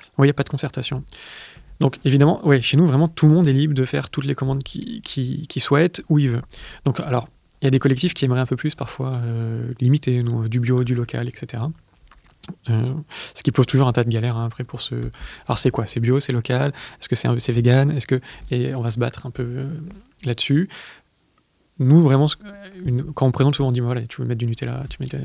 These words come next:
tu mets de la Nutella. » Euh, il y a vraiment ce truc-là, de pas exclure des gens, notamment en plus par ailleurs, parce que si on fait que du bio, il y a que des gens qui vont venir manger du bio, donc on est déjà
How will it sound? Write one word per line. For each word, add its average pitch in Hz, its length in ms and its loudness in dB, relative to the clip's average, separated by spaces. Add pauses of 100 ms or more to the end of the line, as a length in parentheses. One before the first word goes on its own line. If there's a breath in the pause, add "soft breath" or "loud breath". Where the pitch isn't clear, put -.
(220)
tu - 100 -2
mets 131 60 -2
de 127 60 -4
la 127 40 -2
Nutella. » 139 300 -2 (640 loud breath)
Euh, 120 200 2
il 110 40 0
y 127 40 4
a - 20 2
vraiment 143 200 4
ce - 40 -4
truc-là, 143 460 0 (120)
de 143 120 2
pas 135 120 4
exclure 139 280 2
des 131 100 6
gens, 143 220 4
notamment 147 340 6
en 139 60 4
plus - 180 0
par 131 140 0
ailleurs, 135 180 2
parce - 520 -18
que 135 60 2
si - 80 0
on 139 60 2
fait 156 100 0
que 135 60 0
du 135 100 2
bio, 139 200 4
il - 20 2
y 139 60 2
a - 20 2
que 110 60 -8
des 123 100 2
gens 131 160 2
qui 120 300 -6
vont 117 120 0
venir 117 280 0
manger 120 200 0
du 123 140 -2
bio, 135 180 2
donc 123 180 -2
on 127 100 -2
est 120 40 0
déjà 123 140 0